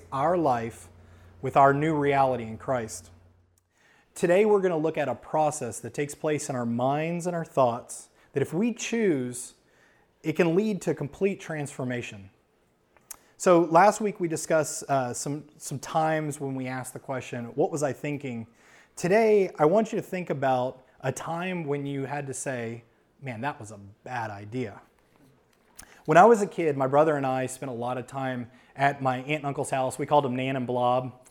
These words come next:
Uh, we could tell that story a little bit later where they got those names, but, uh, we had tons of fun at their house, um, and we spent a lot of time over there. They're extremely creative,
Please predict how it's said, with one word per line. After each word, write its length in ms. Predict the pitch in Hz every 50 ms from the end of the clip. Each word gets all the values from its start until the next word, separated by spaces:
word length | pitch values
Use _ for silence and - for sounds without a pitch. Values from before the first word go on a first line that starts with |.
| _ _ _
Uh, 160 | 120 127 123 123
we 60 | 135
could 120 | 131 -
tell 160 | - 151 147 135
that 180 | 131 131 135 -
story 320 | - - 139 131 127 127
a 40 | 127
little 160 | 127 131 127
bit 160 | 120 127 -
later 240 | 127 127 127 127 123
where 140 | 123 127 123
they 80 | 123
got 140 | 120 123 120
those 160 | 135 127 113
names, 320 | 127 127 123 123 127 127 -
but, 280 | - 127 123 123 - - - - - - - - -
uh, 160 | - 160 165 160 160
we 80 | 208
had 240 | 214 196 180 151 -
tons 400 | - - - 180 214 233 226 202
of 100 | 202 185
fun 300 | - - 170 160 165 170
at 80 | 151 147
their 140 | - 135 123
house, 580 | - 139 139 139 143 143 143 - - - - -
um, 320 | 139 135 131 123 131 131 -
and 320 | 165 147 147 143 139 139 135
we 80 | 160
spent 220 | 165 - - 240 196
a 40 |
lot 140 | 175 165 160
of 60 | 143
time 180 | - 156 151 147
over 160 | 139 123 127
there. 140 | 120 117 117
They're 180 | 120 139 160 151
extremely 560 | - - - - - 180 196 202 196 185 147
creative, 560 | 139 - - 143 139 143 139 131 123 113 -